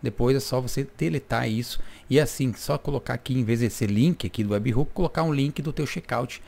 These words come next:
pra que a pessoa compra, tá? Então esse aqui é uma automação bem fácil aqui de se montar pra você ter aí,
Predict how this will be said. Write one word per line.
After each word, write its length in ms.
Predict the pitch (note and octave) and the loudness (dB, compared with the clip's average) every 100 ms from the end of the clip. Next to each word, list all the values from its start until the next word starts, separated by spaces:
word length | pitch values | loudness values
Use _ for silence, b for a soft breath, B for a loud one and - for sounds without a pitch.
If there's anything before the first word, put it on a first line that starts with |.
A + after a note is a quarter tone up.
| B B | B B
pra 100 | A#2+ | -6
que 80 | B2 | -4
a 40 | |
pessoa 280 | A#2+ A#2+ D3 | 2 4 4
compra, 460 | - A#2 G#2+ F#2+ F#2 | 0 0 2 2 2
tá? 240 | G2 B2+ B B B | 2 -2 B B B
Então 160 | A#2 | 0
esse 140 | B2+ D3+ | 0 -2
aqui 280 | - F#3 - | -2 -2 0
é 180 | - G#2 | 0 2
uma 140 | A2 | 2
automação 800 | G#3 - D3+ B2 - A#2+ A2 D#3 - B B B B - - | 0 -2 -2 -2 -4 -2 0 0 -4 B B B B -20 -12
bem 320 | G#2 A2 D#3+ | -2 2 4
fácil 580 | D#3+ - - A#2 C3+ B2 | 2 -2 0 2 0 -4
aqui 160 | A2 A#2 | -4 -6
de 100 | A2 | -6
se 160 | - | -4
montar 520 | A2+ G#2 F#2+ G2 A#2 C3+ - - - | -2 -2 -2 -4 -4 -8 -16 -20 -4
pra 160 | G#2+ | 0
você 300 | A#2+ B2+ - | 0 0 -2
ter 260 | A#2+ - A#2 | -2 0 0
aí, 280 | A2 G#2 | 0 -2